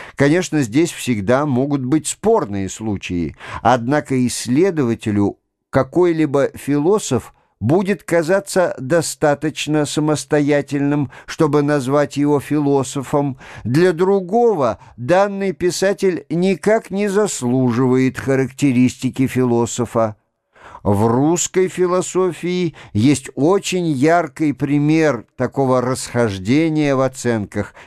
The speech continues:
Я имею в виду Белинского. Никто не оспаривает его литературного таланта.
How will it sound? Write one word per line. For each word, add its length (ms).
Я 460
имею 400
в 20
виду 640
Белинского. 1120
Никто 600
не 160
оспаривает 920
его 280
литературного 920
таланта. 680